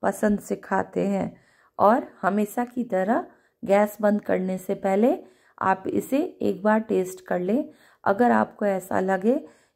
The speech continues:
कि कम मीठा है तो आप इसमें शुगर और डाल सकते हैं। अगर आपको मेरी यह रेसिपी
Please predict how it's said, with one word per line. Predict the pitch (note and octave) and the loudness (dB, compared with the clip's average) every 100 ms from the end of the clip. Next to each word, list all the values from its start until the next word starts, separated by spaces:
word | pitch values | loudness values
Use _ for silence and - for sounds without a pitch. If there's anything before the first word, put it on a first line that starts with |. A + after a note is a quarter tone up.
| _ A#3+ | _ 0
कि | C4+ F#4 - _ _ | 0 0 -8 _ _
कम | A#3+ C4 C#4 | 2 4 6
मीठा | B3 - G#3 | 4 2 -2
है | G#3 A3+ C4 | 0 -2 -4
तो | - _ - - | -10 _ -6 -2
आप | G3 - | 0 -2
इसमें | G3 - A#3+ G#4+ - _ - | -4 2 2 2 -6 _ -6
शुगर | - G3 A#3+ - - _ | -2 0 0 -2 -6 _
और | - G3 F3+ | 4 4 4
डाल | F3 E3+ | 2 0
सकते | - E3 - E3 | -4 -10 -6 -6
हैं। | F3+ E3 D#3 - _ _ - | -4 -6 -8 -12 _ _ -6
अगर | G3 G#3 B3 | 0 2 2
आपको | G#3+ - - G#3 | 0 -2 -4 -2
मेरी | F#3 F#3 G3+ G#3 | -2 -4 -2 -2
यह | G#3 A3 | 0 0
रेसिपी | F#3+ F3+ - F#3 A3 | 0 -2 -2 -2 2